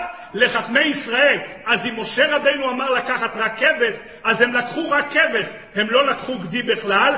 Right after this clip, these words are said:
ולמרות שהיה להם את כל הפחד והחשש והאימה והחרדה מהמצרים, הם היה להם את התכונה הזאת של מסירות נפש, למסור את הנפש ולעשות את מה שמשה רבינו ציווה. מוריי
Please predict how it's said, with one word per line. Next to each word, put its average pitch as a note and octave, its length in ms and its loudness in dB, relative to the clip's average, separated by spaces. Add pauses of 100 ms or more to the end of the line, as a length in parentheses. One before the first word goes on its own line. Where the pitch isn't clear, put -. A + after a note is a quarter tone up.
(280)
ולמרות F#3 540 0
שהיה B3+ 360 2
להם C4+ 280 0
את G#3+ 140 -4
כל B3+ 180 0
הפחד A#3+ 580 0
והחשש A3 640 -2
והאימה A3 420 0
והחרדה A3 640 -2 (260)
מהמצרים, A#3+ 920 2 (140)
הם G#3+ 200 0
היה G#3 240 4
להם C4 240 2
את A#3 120 -4
התכונה A3+ 500 0
הזאת A#3 300 2
של G#3 120 -4
מסירות G3+ 500 -8
נפש, A#3 500 2 (240)
למסור G3 640 2
את - 120 2
הנפש C4 540 2 (220)
ולעשות A3+ 640 2
את G#3 120 -4
מה A3 120 -2
שמשה G3+ 400 -4
רבינו E3+ 400 -4
ציווה. C#3 300 -12 (640)
מוריי G3+ 140 0